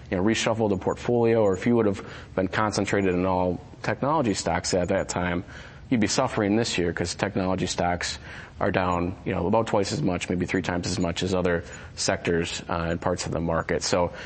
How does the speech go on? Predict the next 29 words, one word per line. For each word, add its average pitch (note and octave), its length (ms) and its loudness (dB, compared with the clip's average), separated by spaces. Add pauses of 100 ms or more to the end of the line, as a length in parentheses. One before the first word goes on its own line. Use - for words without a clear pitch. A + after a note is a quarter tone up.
(260)
while G2 640 2 (140)
from G2 200 2
the G2 100 4
outside, F#2+ 680 2 (400)
you G2+ 120 0
know, F2 280 0
uh, E2+ 280 0
diversification F#2+ 1000 0 (240)
doesn't F#2+ 200 0
really F2+ 220 2
look F#2 180 0
like G2 80 0
it F2+ 100 0
helped F2 220 -2
a F2+ 60 -2
whole A#2 260 0
lot, B2+ 300 2 (280)
it A2+ 120 -2
still G#2 340 4
is F2+ 140 -2
critical F2+ 440 0
even F2+ 200 2
years, E2+ 340 0
in F#2 140 2
years E2+ 260 0
while E2+ 140 2
the E2 80 0
stock - 320 -2
market D2+ 320 -2